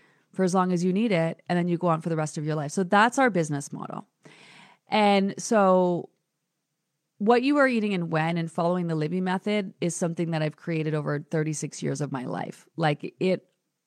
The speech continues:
I've spent my entire life creating the Libby method. I have worked with thousands, hundreds of thousands of people have done the program. I've worked with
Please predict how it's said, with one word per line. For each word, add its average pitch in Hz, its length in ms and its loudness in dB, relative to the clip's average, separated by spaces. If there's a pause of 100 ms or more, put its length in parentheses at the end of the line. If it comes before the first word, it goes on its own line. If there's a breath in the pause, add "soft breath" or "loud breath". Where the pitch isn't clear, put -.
(120)
I've 170 160 2
spent 226 260 2
my 202 140 0
entire 202 720 0
life 151 600 0 (840)
creating 160 480 2
the 143 80 -6
Libby 135 240 -6
method. - 420 -10 (320 loud breath)
I 185 120 4
have 208 180 2
worked 208 240 0
with 175 120 0
thousands, 175 880 4 (100)
hundreds 226 380 0
of 156 80 -6
thousands 156 460 -2
of 147 100 -8
people - 360 -8
have 151 160 -8
done 147 160 -2
the 127 80 -8
program. 87 560 -8
I've 165 180 2
worked 196 180 -2
with 220 120 -2